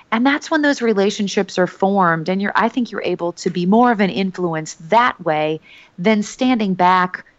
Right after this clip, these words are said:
being on the outside and just preaching and talking about it. I really think you need to get in there and be a part of the solution.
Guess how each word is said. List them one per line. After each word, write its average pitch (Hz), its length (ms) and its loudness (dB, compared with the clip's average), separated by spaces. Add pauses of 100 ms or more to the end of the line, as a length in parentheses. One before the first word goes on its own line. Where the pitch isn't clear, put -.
(160)
being 208 240 2
on 185 160 2
the 175 160 -4
outside 175 680 0
and 180 140 -6
just - 340 -12
preaching 190 720 -6
and 160 180 -8
talking 196 480 -6
about 156 280 -2
it. 110 100 -4
I - 60 -4
really 254 200 -2
think 220 220 -4
you 208 60 0
need 190 140 -2
to 180 60 -6
get 196 300 0
in 185 200 0
there 185 280 0
and 185 180 0
be 214 200 2
a 226 100 2
part 233 320 -4
of 233 140 -4
the 254 100 -2
solution. 254 640 -4